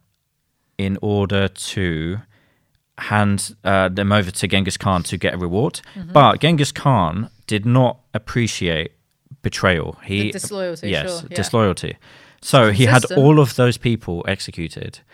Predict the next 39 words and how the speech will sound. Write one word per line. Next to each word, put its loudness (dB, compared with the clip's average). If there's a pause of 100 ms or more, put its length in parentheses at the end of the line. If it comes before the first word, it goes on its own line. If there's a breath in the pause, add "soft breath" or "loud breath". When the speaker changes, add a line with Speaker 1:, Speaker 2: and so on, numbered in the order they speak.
(140)
Speaker 2:
What -4
a 4
Speaker 1:
and 4
he 2
went 4
to -4
Speaker 2:
legend. 0
Speaker 1:
Jamuka 0 (380 soft breath)
with 2
an 2
offer 2
that 0
they 0
can -6
be -4
friends -2
again. -10 (440)
Speaker 2:
Mm-hmm. -16 (220)
Speaker 1:
Jamuka 2
said, -2
"No, 0 (760 loud breath)
kill -2
me." -6 (720 soft breath)
Uh, -4
I -2
don't -6
know -4
if -10
we -10
can -10
say -6
that. -8
"Unalive 2
me." -8 (280 soft breath)
Speaker 2:
Uh, -12
you -12
can -14
say -16
that. -18